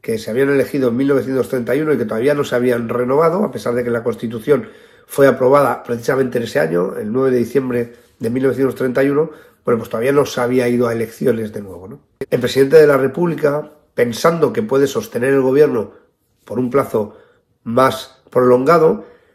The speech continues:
quiere repetir, porque esto era, bueno, pues un deseo a gritos de muchos republicanos, el espíritu del mes de abril de mil novecientos treinta y uno, un espíritu de unidad, y va a llamar a que forme gobierno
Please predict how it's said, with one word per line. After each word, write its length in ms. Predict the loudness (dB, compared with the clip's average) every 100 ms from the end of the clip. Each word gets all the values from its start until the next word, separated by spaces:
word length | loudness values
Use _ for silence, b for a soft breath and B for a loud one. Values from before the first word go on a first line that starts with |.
| B _ _ _
quiere 400 | -6 6 6 8
repetir, 580 | 4 4 2 0 0 -2
porque 240 | -4 -2 -2
esto 220 | 2 2
era, 180 | 4 2
bueno, 460 | -2 -6 -10 -10
pues 140 | -8 -6
un 80 | 0
deseo 320 | 0 2 2
a 60 |
gritos 320 | 0 0 0 0
de 80 |
muchos 260 | -2 -2 0
republicanos, 680 | 0 0 0 2 2 0 -6 b b b 0
el 140 | 2
espíritu 680 | 2 0 -2 0 -2 -4 -2
del 200 | -2 2
mes 180 | 0
de 80 | 2
abril 260 | 0 0 0
de 80 | -2
mil 140 | 0
novecientos 440 | 0 -2 -4 -4
treinta 280 | 0 0 0
y 80 | 0
uno, 280 | 0 -4 -10 _ _ _ _ _ -8
un 80 |
espíritu 440 | -6 -4 -4 0 2
de 140 | 4
unidad, 560 | 2 2 2 2 0 -8 B B B B
y 320 | 0 0 0 2
va 160 | 4
a 60 | 6
llamar 500 | 4 4 2 -2 -8
a 120 | -8
que 100 | -6
forme 480 | -4 -2 0 0 -2 -12 _ _ _ _ _ -6
gobierno 840 | 2 2 6 6 6 2 0 -6